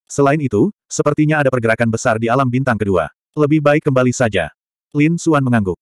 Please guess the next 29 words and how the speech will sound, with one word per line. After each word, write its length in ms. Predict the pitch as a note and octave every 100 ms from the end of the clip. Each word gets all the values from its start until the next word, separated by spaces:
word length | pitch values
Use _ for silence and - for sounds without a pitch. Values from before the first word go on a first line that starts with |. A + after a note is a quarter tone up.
| -
Dia 240 | D#3 D#3+
merasa 320 | D#3+ C3 C#3+
sudah 160 | C#3+ B2
waktunya 400 | A2+ - B2+ B2
untuk 240 | C3+ D3
kembali. 400 | C3+ A2 F#2 E2 D2 _ _ _ _ _ _ _ -
Namun, 480 | C#3 C#3 A#2 D3 F#3+ _
dia 240 | - C3 B2+
berkata, 400 | B2+ B2 G#2 F#2 _ -
"Aku 240 | C3 C#3+ D#3+
bisa 160 | C#3+
kembali, 400 | C#3 A#2 G#2 E2+ _ -
tetapi 320 | D3 C#3+ D3+
tidak 240 | D#3+ A#2+
sekarang. 400 | - G2 E2+ D2+ - _ _ _ _
Kita 240 | - D#3 D#3
tunggu 240 | D3 D3
saja 240 | C#3 B2+
sedikit 320 | C3 B2 C3 C3
lebih 160 | C#3 B2+
lama. 320 | A2+ F#2 D#2 - _ D#3
Orang-orang 400 | D3 C#3+ C#3+ C#3+
itu 240 | B2+ D3
masih 240 | C#3+ B2+
berani 320 | C3 A#2+ C3+ C3
membunuhku. 560 | A2 G#2 G2 F#2 D#2+ _ _ -
Aku 240 | D3+ F3
tidak 240 | D#3+ C3+
akan 160 | B2+ C#3